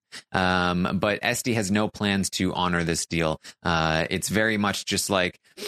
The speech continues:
Kira basically, you know, came into the game with game knowledge. They knew the, the bare bones of what they're supposed to do, but they do not have the social skills to back it up. So they, they, they,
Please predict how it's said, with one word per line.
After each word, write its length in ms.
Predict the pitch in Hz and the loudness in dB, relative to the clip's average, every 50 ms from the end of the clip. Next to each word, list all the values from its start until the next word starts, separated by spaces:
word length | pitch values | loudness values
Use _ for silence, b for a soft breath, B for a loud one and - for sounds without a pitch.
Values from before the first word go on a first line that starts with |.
| 370 B B B _ _ - - _ _ _ | -10 B B B _ _ -18 -18 _ _ _
Kira 360 | - 196 220 240 240 240 175 | 0 2 2 2 2 2 0
basically, 840 | 151 175 180 165 - 170 165 - 156 156 156 151 147 143 139 - - - | 0 0 0 0 0 -2 -4 -2 0 0 2 2 2 0 -2 -4 -6 -6
you 100 | - 135 | -2 -2
know, 120 | 127 117 | -2 -2
came 280 | 110 - - 165 175 175 | -2 -2 -2 0 2 2
into 160 | 175 160 143 | 0 0 0
the 60 | 151 | 0
game 180 | 135 135 151 147 | 0 2 2 0
with 120 | 139 117 | 0 0
game 220 | - 131 131 131 123 | 0 -2 0 0 2
knowledge. 440 | 120 120 123 123 120 110 101 90 92 | 2 2 2 0 0 -2 -2 -2 -4
They 100 | 120 127 | -2 -2
knew 400 | 135 147 170 180 180 180 170 151 - _ _ _ | 0 0 0 0 0 0 -2 -4 -6 _ _ _
the, 280 | - 123 139 143 139 131 | -2 0 0 2 0 0
the 240 | 127 107 117 117 123 | -2 0 0 0 0
bare 280 | 107 - 127 139 143 | 0 0 0 0 0
bones 380 | 117 95 117 113 127 135 131 117 | -2 -2 -2 -2 0 0 0 0
of 100 | 117 98 | 0 0
what 160 | 113 117 - | 0 -2 -2
they're 120 | - 117 101 | -2 -4 -2
supposed 520 | - - 98 - - 127 143 143 - - | -2 -4 -4 0 0 0 0 0 0 -2
to 80 | 156 147 | 0 0
do, 280 | 139 170 170 170 170 - _ _ _ _ _ | 2 2 2 2 0 -2 _ _ _ _ _
but 140 | - 127 - 170 190 - _ _ _ _ _ _ | -6 -4 -4 -6 -10 -14 _ _ _ _ _ _
they 240 | 139 135 123 107 101 - _ _ - | 0 0 0 0 -6 -10 _ _ 0
do 120 | 160 180 | 0 2
not 260 | 170 170 180 180 - | 4 4 2 2 0
have 240 | - - 180 160 147 | 0 0 0 0 0
the 80 | 135 135 | -2 -2
social 500 | - - - 139 143 139 - - 135 113 | 0 0 0 0 0 0 0 0 0 0
skills 420 | - - - 127 120 113 107 - | -2 -2 -2 0 0 0 0 -2
to 100 | - - | -2 -4
back 260 | 98 - 113 107 107 - | -2 0 0 0 0 0
it 100 | 104 98 | 0 2
up. 200 | 131 147 - - | 2 0 0 -2
So 160 | - 131 127 | -2 0 0
they, 160 | 120 123 110 B B B B B - | 0 0 -2 B B B B B -2
they, 220 | - 156 139 113 - _ _ _ _ | 0 0 0 -2 -6 _ _ _ _
they, 320 | 151 156 151 143 147 - | 0 2 2 2 0 -2